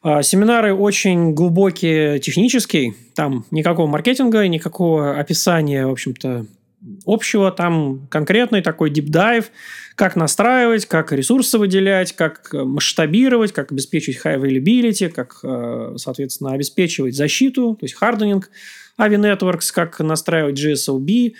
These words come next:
ну и так далее. Очень много, <clears throat> очень много таких сложных вопросов. Я для себя думал, что балансировщики — это,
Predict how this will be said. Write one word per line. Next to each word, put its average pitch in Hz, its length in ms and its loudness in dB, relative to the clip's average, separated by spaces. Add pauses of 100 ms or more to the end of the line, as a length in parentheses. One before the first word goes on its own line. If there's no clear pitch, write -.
(240)
ну 254 100 2
и 269 60 4
так 220 220 0
далее. 170 220 2
Очень - 180 0
много, 208 420 4 (320)
<clears throat> - 1400 -4
очень 175 240 0
много 196 480 2
таких 170 380 0 (640)
сложных 220 480 4
вопросов. 185 540 2 (140)
Я 180 720 2 (600)
для 180 260 -2
себя 208 520 2 (100)
думал, 175 420 0
что 165 680 0
балансировщики — 160 600 0
это, 147 920 0